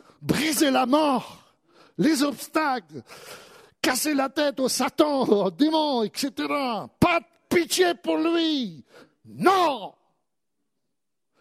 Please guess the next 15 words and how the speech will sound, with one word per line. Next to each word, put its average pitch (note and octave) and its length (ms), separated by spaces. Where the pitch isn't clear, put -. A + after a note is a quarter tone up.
Lui E4 200
n'a D4 120
pas B3 160
de - 40
pitié G3+ 360
pour E3 240
nous. B2+ 240
L'ennemi, A#3+ 440
il F#3+ 100
se A3+ 120
déchaîne G3+ 640
contre D#3+ 400
nous. C#3 240
Regardez, F#3+ 480
euh, D3+ 200